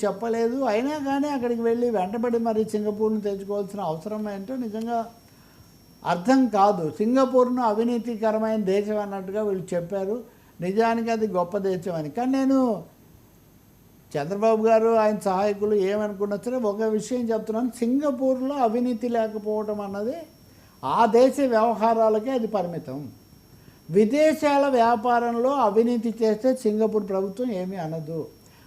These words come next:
అతి, అతి తీవ్రమైన పెద్ద పెద్ద అవినీతి కేసులు సింగపూర్లో నడిచాయి, నడుస్తున్నాయి. అమరావతికి సింగపూర్ నుంచి వచ్చి ప్రాతినిధ్యం వహించి పనులు చేసి అనేక సార్లు టూర్లు కొట్టిన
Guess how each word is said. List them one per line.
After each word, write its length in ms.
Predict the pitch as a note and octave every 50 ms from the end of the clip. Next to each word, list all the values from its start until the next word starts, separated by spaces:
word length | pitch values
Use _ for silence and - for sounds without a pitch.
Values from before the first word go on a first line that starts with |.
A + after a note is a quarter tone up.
| - -
అతి, 400 | - F3+ F#3 C4 C#4+ D4+ D4+ B3 A#3 -
అతి 240 | - F3 E3 C4 C4+
తీవ్రమైన 840 | A3+ - C4 C#4 D4 D#4 D#4+ D#4+ D4+ D4+ D4+ D4 C#4+ C#4+ C#4 C4+ C#4
పెద్ద 480 | A3 - G#3+ G3 F#3 F#3+ G3+ G3+ A#3+
పెద్ద 340 | D4 C#4+ - C#4+ C4+ B3 C#4+
అవినీతి 520 | C#4 B3 A3+ A3 B3+ B3+ C4 B3+ A3 B3+
కేసులు 340 | A3+ A#3+ A#3+ A3 A#3+ C#4 C4+
సింగపూర్లో 720 | A#3 - A#3 G#3+ G#3+ A3+ A3+ G#3+ A3 A3+ A3 G#3 G#3+ A#3+ C4
నడిచాయి, 720 | A#3+ G3+ E3+ E3 F#3 G3 F#3 - A3+ A3 G#3+ A#3 C4+ C#4
నడుస్తున్నాయి. 1040 | B3+ A3+ F#3+ F#3 G3+ G3+ G#3 - A3+ G3+ F#3 E3+ E3 D3+ D3 D3+ D#3+ D#3+ C3+ - - - - - - - - - - - - - - - - - - - - -
అమరావతికి 840 | C#3+ F3 A3+ C4+ C#4 D4 D4 D4+ D4+ D4+ D#4 C4 B3 D4 C4 C#4
సింగపూర్ 540 | A3+ - B3+ B3 C4+ C#4 C4 A#3+ C#4 C#4 C#4
నుంచి 260 | C4+ C4+ C4 A3+ C4
వచ్చి 220 | B3+ A#3 G#3 C4 C4
ప్రాతినిధ్యం 840 | A3 A#3 A3+ A3 A3 A3 A3 A#3+ A#3+ B3 A#3 G3+ G#3 A#3 A#3+ A3+ A3+
వహించి 420 | A3+ A3 G#3 A3 A3+ A3+ G#3+ A#3
పనులు 360 | A3+ G3+ G#3+ G#3+ G#3+ A3+ A3+ A3
చేసి 420 | F#3 G#3+ G#3+ A3 A3 G#3 G#3 A3+
అనేక 400 | G#3+ G3+ G#3 A3 A3 G#3 G3 F3+
సార్లు 260 | G#3+ G#3+ G#3 G#3+ A3
టూర్లు 380 | G3+ F3+ G#3 G#3+ G#3 G#3 A3 G#3+
కొట్టిన 440 | G3 G#3 G#3 G3 F#3+ G#3+ G#3+ B3